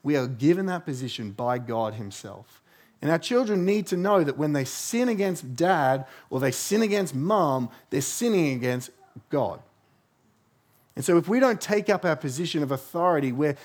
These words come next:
limiting what our children can actually know about who God is, and we're leading them actually into sin. Now, the A word, authority, is obviously a swear word, um, and maybe to you it makes you cringe,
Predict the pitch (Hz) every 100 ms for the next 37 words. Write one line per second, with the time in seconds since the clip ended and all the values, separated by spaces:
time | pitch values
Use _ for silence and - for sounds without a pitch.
0 | - 131 135 170 208 214 208 170 156 147
1 | - 170 175 165 143 147 143 - 131 139
2 | 151 151 135 127 143 156 147 139 135 143
3 | 127 104 - 131 143 135 - - - 139
4 | 175 220 208 160 131 135 151 147 - 123
5 | 131 120 113 107 101 101 _ _ - 135
6 | 107 95 - _ _ _ _ _ _ _
7 | _ - _ _ _ - - - 180 147
8 | 143 139 160 160 180 156 135 147 147 -
9 | 160 143 139 147 135 131 131 127 135 120
10 | - 135 143 127 120 127 147 - - -
11 | 113 131 151 165 170 151 147 160 151 135
12 | 131 - 120 - - 214 190 139 123 143
13 | - -